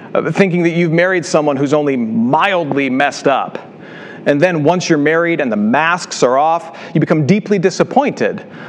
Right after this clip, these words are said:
wondering if this spouse that you've committed to came with a receipt.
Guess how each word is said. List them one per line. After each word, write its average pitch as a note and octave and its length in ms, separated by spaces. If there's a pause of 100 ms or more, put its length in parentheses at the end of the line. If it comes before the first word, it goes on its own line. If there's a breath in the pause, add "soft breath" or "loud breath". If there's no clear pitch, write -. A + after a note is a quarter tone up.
(160 loud breath)
wondering F#3 340
if E3 100
this F3 260
spouse G3+ 680
that F#3 120
you've E3+ 140
committed D#3+ 440
to C3 240
came C#3+ 180
with D3 100
a B2+ 60
receipt. B2 600